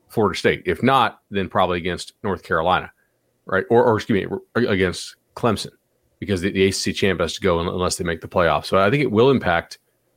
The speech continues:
uh, some of their potential to go to New Year's Six. But,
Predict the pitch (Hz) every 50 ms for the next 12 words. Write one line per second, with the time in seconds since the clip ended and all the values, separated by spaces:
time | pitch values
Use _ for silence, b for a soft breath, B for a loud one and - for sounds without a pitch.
0 | _ _ _ - - 85 85 80 - _ _ - - - 117 110 107 101 101 98
1 | 98 92 - 98 - 101 95 - 92 87 87 80 95 90 90 87 85 82 - -
2 | 104 92 85 85 85 82 80 87 - - - - 110 90 - - - - - 95
3 | 90 - -